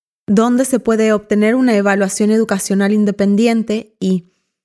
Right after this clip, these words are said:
los criterios aplicables del distrito escolar para una evaluación educacional independiente, incluyendo A, la ubicación de la evaluación y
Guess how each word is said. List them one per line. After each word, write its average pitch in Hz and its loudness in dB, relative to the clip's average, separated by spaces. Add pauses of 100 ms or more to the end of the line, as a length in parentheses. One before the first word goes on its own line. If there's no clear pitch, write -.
(180)
los 208 0
criterios 220 0
aplicables 202 -2
del 202 0
distrito 202 -2
escolar 226 -2
para 208 -2
una 220 0
evaluación 214 0
educacional 202 -2
independiente, 214 0 (320)
incluyendo 208 0 (400)
A, 185 -4 (460)
la 214 2
ubicación 214 -2
de 247 2
la 240 2
evaluación 202 -2 (460)
y 190 -2